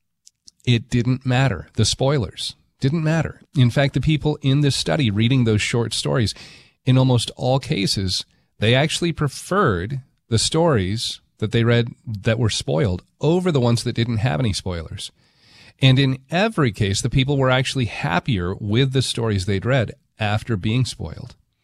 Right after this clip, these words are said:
Why am I talking spoilers? Well, because I look at today's solemnity of the Assumption as kind of this big spoiler for us. It's also, just personally, maybe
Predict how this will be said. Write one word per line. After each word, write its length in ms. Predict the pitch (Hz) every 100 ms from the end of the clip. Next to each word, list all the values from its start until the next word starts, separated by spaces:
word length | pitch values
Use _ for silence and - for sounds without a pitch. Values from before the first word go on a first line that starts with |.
| _ _ - - - - - - _ _
Why 260 | - 120 131
am 80 | 135
I 100 | 127
talking 360 | 139 127 127
spoilers? 500 | 113 123 127 139 135
Well, 240 | 127 131 - 156 143
because 480 | 185 170 202 147 139 - _ _ _
I 140 | - 170
look 200 | 202 190
at 80 | 151
today's 460 | 135 123 131 131
solemnity 600 | - 117 107 117 107 101
of 260 | - 113 110
the 100 | 113
Assumption 540 | 98 - 95 92 104 -
as 160 | 110
kind 220 | 104 139 208
of 80 |
this 160 | 208 151
big 240 | - 135
spoiler 480 | 120 - 113 120 147
for 260 | 87 85 73
us. 300 | 69 - - _ _ _ _ _ _ _
It's 200 | 123 -
also, 680 | 202 220 160 127 113 110 - _ - 123
just 260 | - 127
personally, 640 | - - - 110 92 92 95
maybe 720 | 110 107 120 160 175 170 160